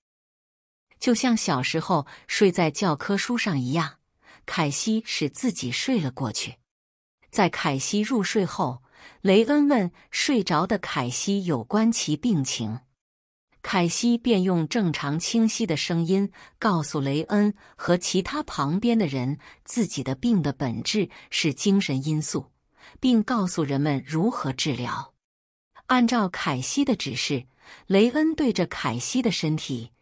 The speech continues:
要求血液向患病部位集中。不一会儿，周围的人便看到凯西胸部以上和喉咙部位的皮肤变成嫣红色，患病部位皮肤开始发热。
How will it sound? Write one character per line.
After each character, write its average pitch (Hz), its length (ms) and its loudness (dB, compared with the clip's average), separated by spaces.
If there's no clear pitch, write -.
要 220 260 4
求 151 240 0
血 180 260 2
液 156 320 2
向 139 300 0
患 170 340 0
病 147 240 0
部 139 200 -4
位 131 180 -2
集 127 260 -4
中。 175 280 0
不 185 120 4
一 147 140 2
会 143 200 -2
儿， 123 140 -6
周 220 200 2
围 180 180 4
的 185 100 4
人 147 320 0
便 175 240 2
看 170 260 -2
到 147 200 2
凯 120 320 -4
西 190 240 -2
胸 226 280 2
部 214 160 0
以 131 240 -2
上 147 380 -4
和 - 220 -4
喉 156 260 0
咙 170 220 0
部 190 240 -2
位 165 120 2
的 135 140 -2
皮 139 300 -4
肤 196 280 -2
变 165 240 4
成 143 260 -2
嫣 202 240 2
红 135 320 -2
色， - 300 -6
患 214 320 2
病 160 220 0
部 160 180 0
位 139 300 0
皮 165 240 0
肤 175 260 0
开 151 260 -2
始 - 160 -2
发 127 280 -4
热。 143 340 -6